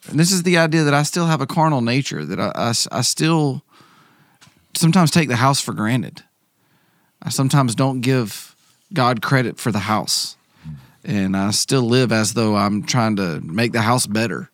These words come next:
on my own, you know, or I'm, I leave the house and, um, not leave my salvation, but, you know, I sin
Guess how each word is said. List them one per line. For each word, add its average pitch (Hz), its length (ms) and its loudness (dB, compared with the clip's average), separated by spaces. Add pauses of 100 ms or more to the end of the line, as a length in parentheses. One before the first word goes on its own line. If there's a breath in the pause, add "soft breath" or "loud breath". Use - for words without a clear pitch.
on 107 200 -2
my 104 180 2
own, 101 360 -4
you 107 140 -2
know, 104 240 0
or 101 280 -4
I'm, 101 340 -4
I 98 240 -2
leave 113 400 0
the 104 100 -2
house 92 420 -2
and, 62 260 -8 (840 loud breath)
um, 90 420 0
not 127 160 2
leave 113 140 2
my 107 80 0
salvation, 107 460 0
but, 110 100 -2
you 151 140 0
know, 101 240 -2
I 113 100 0
sin 123 540 -2